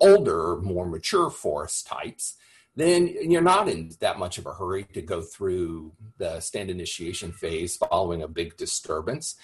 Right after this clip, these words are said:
But you might want to shorten the stem exclusion phase, uh, because you want the trees to, you want the individual trees to grow larger, faster, and you like the openings, and you want to start multiple stories and a range of species in there.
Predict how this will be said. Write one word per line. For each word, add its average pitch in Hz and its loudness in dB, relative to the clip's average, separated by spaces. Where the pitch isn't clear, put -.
But 113 8
you 113 6
might 120 6
want 110 2
to 92 0
shorten 147 4
the 92 0
stem - -2
exclusion 202 -2
phase, 147 -8
uh, 92 -8
because 104 0
you 113 6
want 110 4
the 104 -2
trees 135 0
to, 95 -4
you 107 0
want 110 2
the 101 -2
individual 107 0
trees - -2
to - -12
grow 87 2
larger, 92 4
faster, 101 0
and 104 -6
you 98 2
like 139 6
the 120 0
openings, 80 -2
and 98 -4
you 95 -4
want 135 2
to 87 -8
start 67 -4
multiple 92 -4
stories 76 -8
and 76 -8
a 80 -4
range 82 -4
of 62 -14
species 73 -10
in 67 -8
there. 78 -4